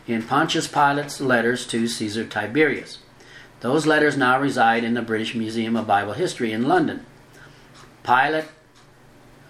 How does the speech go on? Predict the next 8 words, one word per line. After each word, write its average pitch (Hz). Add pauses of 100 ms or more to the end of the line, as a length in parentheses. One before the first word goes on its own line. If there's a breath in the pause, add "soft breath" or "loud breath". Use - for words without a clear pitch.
uh, 113
in 147
those 160
letters, 135
Pilate 147
says 139
to 131
Tiberius, 127